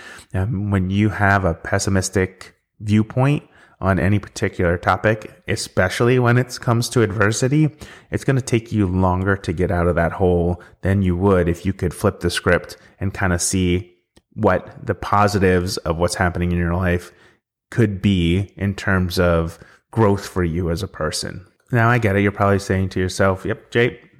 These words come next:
you know what? I hear what you're saying, but whenever I'm faced with huge obstacles in my life, I get super overwhelmed and, and at times I get lost." And I understand that. That's how I was when we had the house fire,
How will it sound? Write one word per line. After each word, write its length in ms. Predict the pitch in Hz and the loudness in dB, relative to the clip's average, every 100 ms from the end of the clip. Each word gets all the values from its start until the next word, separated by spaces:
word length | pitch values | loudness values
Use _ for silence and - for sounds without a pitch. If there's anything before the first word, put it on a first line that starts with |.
| - | -6
you 60 | |
know 100 | 104 | -2
what? 340 | 104 110 110 _ _ _ _ _ - | 0 0 -2 _ _ _ _ _ -8
I 80 | 101 | -2
hear 180 | 113 135 | 2 2
what 120 | 135 | 2
you're 100 | 110 | 0
saying, 600 | - 104 123 131 120 - | 0 0 2 0 -4 -4
but 200 | 92 92 | -2 0
whenever 380 | 92 107 127 127 | 0 2 2 2
I'm 180 | 110 92 | 2 0
faced 440 | - 95 92 - | 0 0 0 -2
with 120 | 90 | -4
huge 360 | - 107 101 92 | -2 0 2 2
obstacles 760 | 87 87 - 90 90 85 87 | -2 -2 -6 -6 -4 -4 -6
in 240 | - 90 92 | -6 -6 -4
my 200 | 87 87 | -4 -4
life, 500 | 87 87 90 - - - - - - | -2 0 0 -4 -12 -20 -20 -20 -4
I 140 | 117 | -2
get 340 | 127 131 - - | 0 0 0 -4
super 540 | - - 107 98 104 | -8 -2 -2 0 2
overwhelmed 680 | 104 104 95 98 113 98 85 | 2 4 2 4 2 2 -2
and, 200 | - 92 | -4 -6
and 260 | - 95 95 | -4 -2 -2
at 100 | - | -2
times 360 | - 123 123 | 0 2 2
I 80 | 95 | 0
get 160 | 90 73 | 0 2
lost." 320 | 113 101 - | 2 2 -2
And 100 | 98 | 0
I 80 | 107 | 0
understand 400 | 107 - 113 95 | 0 0 0 0
that. 320 | 82 50 - - - - - - | -2 -6 -14 -14 -12 -12 -10 -8
That's 220 | 101 107 | -4 -2
how 120 | - 104 | 2 2
I 120 | 101 | 4
was 380 | 101 101 95 98 | 4 4 2 -4
when 240 | 104 98 95 | -6 -4 -2
we 120 | 95 | -2
had 240 | 95 92 | 0 -2
the 80 | 85 | -2
house 260 | 92 113 - | -2 -2 -2
fire, 400 | - 85 85 | -2 0 0